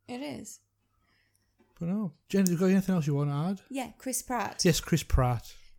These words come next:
Speaker 1: Okay, so, um, I do like Chris Pratt.
Speaker 2: Yeah.
Speaker 1: I have complicated feelings about Chris Pratt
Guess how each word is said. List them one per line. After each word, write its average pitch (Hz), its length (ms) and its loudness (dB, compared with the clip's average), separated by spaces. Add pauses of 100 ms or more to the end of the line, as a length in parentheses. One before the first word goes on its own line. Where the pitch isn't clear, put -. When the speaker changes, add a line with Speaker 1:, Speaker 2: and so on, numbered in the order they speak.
Speaker 1:
Okay, 214 360 -2 (220)
so, 240 680 2 (140)
um, 240 840 -2 (2250)
I 294 80 2
do 381 160 0
like 339 260 2
Chris 262 200 -8
Pratt. 202 500 -6 (120)
Speaker 2:
Yeah. 170 240 0 (380)
Speaker 1:
I 247 60 -6
have 233 160 -6
complicated 240 580 -4
feelings 190 640 -6
about 196 260 -10
Chris - 180 -16
Pratt - 320 -12